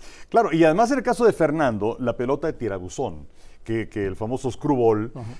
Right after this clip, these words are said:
Speaker 1: que es un movimiento completamente antinatural del brazo, ¿no? Que es hacia adentro,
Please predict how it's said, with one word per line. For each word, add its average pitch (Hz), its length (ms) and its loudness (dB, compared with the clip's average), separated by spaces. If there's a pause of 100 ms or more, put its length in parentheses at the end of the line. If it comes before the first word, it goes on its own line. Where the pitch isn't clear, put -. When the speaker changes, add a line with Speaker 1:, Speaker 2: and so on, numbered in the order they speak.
(160)
Speaker 1:
que 139 360 4
es 127 120 -4
un 180 60 -4
movimiento 147 440 -2
completamente 131 680 -4
antinatural 113 880 -6
del 120 160 -4
brazo, 165 420 -10
¿no? 107 220 -12
Que 104 120 -6
es 120 120 -8
hacia 117 260 -6
adentro, 113 500 -6